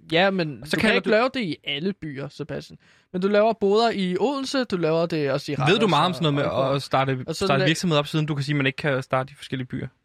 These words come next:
Speaker 1: Nej, nej, men det, jeg siger nu, det er, at man laver en hel masse boder, hvor man kan stille sig i kø, og så får man, øh, et stykke sushi eller to, og så har vi ligesom gemt nogle piller, lykkepiller,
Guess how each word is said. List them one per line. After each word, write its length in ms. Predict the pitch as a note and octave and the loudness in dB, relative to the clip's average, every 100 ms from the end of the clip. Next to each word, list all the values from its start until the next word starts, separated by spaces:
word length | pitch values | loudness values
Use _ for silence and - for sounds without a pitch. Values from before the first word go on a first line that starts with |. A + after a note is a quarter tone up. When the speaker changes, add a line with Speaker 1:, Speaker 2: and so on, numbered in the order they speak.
| _ _ - - - | _ _ -20 -16 -2
Speaker 1:
Nej, 160 | A3 | 0
nej, 140 | A#3 G#3 | 2 2
men 180 | F#3+ | 0
det, 160 | F3+ A3 | 0 2
jeg 120 | G#3 | 2
siger 240 | - G#3 G3+ | 2 0 2
nu, 180 | F3+ | 0
det 180 | F3+ G3+ | 0 2
er, 120 | F#3 | 2
at 80 | F3+ | 2
man 140 | F3 E3+ | 0 0
laver 180 | E3+ | 0
en 100 | G3 | 0
hel 160 | G3 F#3+ | 0 0
masse 280 | E3+ D#3+ F3 | 0 -2 -4
boder, 340 | D#3+ D3+ F3 | -4 0 0
hvor 180 | E3+ D#3 | 0 -2
man 140 | D3 D3 | -2 -4
kan 120 | D3+ | -4
stille 260 | - D3+ | -4 -6
sig 140 | C#3 C#3 | -2 -4
i 40 | |
kø, 300 | C3 F#3+ F3 E3+ _ - _ | -2 -2 -2 -6 _ -20 _
og 80 | D#3+ | -2
så 100 | F3 | -2
får 220 | - F#3+ | 2 2
man, 200 | E3+ E3 | 2 2
øh, 60 | D3+ | 2
et 160 | C#3 | 2
stykke 260 | C3+ - C#3+ | 0 -4 -6
sushi 340 | - G3 - | -4 -4 0
eller 160 | F#3+ D3 | 0 0
to, 320 | - A3 A3+ - - | 0 0 0 -8 -8
og 100 | D#3 | -4
så 120 | D#3+ F3 | 0 2
har 120 | E3+ | 2
vi 100 | D#3+ | 0
ligesom 320 | E3 E3 E3+ | -2 -4 -4
gemt 200 | E3+ F3 | -2 0
nogle 180 | E3 D3 | -2 -4
piller, 360 | - C#3 C#3+ D#3 _ | -4 0 0 -2 _
lykkepiller, 600 | D#3 D3+ E3 D#3 C3 B2 | -2 0 0 -2 -2 -2